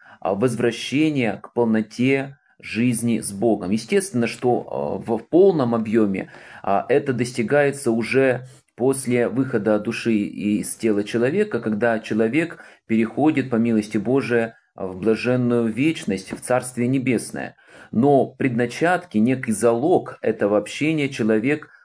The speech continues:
может иметь и должен иметь, Господь его к этому призывает уже здесь, на земле. Именно через, э, вкушение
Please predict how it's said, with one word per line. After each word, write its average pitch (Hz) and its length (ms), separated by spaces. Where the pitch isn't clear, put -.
может 117 540
иметь 127 600
и 123 100
должен 147 600
иметь, 139 280
Господь 117 400
его 110 140
к 110 40
этому 110 300
призывает 110 640
уже 104 220
здесь, 113 340
на 117 80
земле. 113 480
Именно 135 460
через, 127 500
э, 101 280
вкушение 113 920